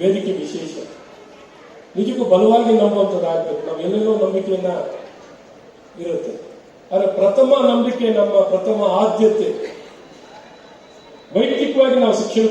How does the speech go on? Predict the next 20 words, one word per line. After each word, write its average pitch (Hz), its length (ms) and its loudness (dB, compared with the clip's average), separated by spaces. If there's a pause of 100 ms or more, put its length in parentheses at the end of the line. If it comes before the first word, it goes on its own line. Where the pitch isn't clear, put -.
ಕೊಡ್ತೀವಿ, 190 280 0
ವೈಯಕ್ತಿಕವಾಗಿ. 196 640 0 (540)
ಆದರೆ 240 240 4
ಒಂದು 226 120 4 (100)
ಸಮಾಜವಾಗಿ, 254 600 2 (100)
ಒಂದು 220 120 4 (100)
ಸರ್ಕಾರವಾಗಿ 226 720 4 (1500)
ಶಿಕ್ಷಣಕ್ಕೆ 220 480 -4 (100)
ಒತ್ತು - 180 -4
ಕೊಡಲ್ಲ. 160 280 -6 (2500)
ಸರ್ಕಾರದಿಂದ 277 640 4
ನಾವು 269 180 6
ಅರವತ್ತು 262 300 2
ಸಾವಿರ 240 200 4 (120)
ಕೋಟಿ 254 280 4
ಖರ್ಚು 226 240 0
ಮಾಡ್ತೀವಿ, 214 340 0 (200)
ಅರವತ್ತು 220 260 0
ಸಾವಿರ 208 300 2
ಕೋಟಿಗಿಂತ 254 520 0